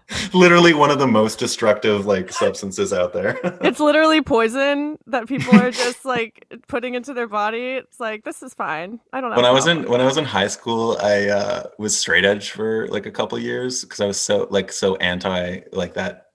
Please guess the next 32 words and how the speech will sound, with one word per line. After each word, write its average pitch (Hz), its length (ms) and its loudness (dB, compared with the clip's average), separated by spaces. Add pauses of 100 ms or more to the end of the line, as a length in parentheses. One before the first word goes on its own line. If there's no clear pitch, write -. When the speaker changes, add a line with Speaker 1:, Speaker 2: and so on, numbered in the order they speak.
(200)
Speaker 1:
getting 92 260 -2
drunk 92 280 -10
experience. 120 840 -8
And 95 400 0
I 98 60 0
remember 104 260 0
having 107 240 -2
a 101 60 -4
conversation 95 520 -2
with 95 120 -6
my 95 80 -4
dad 92 280 -4
as 92 140 -8
he 101 80 -8
was 98 180 -6
drinking 95 360 -8
wine. 90 600 -6 (360)
We 98 100 -4
were, 98 160 4
like, 98 220 0
at 95 100 -4
some 95 300 -6
douchey 98 400 -4
resort 90 500 -2
in 87 100 -4
Mexico 92 540 -6
'cause 92 220 -10
they, 95 160 -4
like, 92 200 -8
love 92 340 -6
going 92 200 -4
to 95 80 -6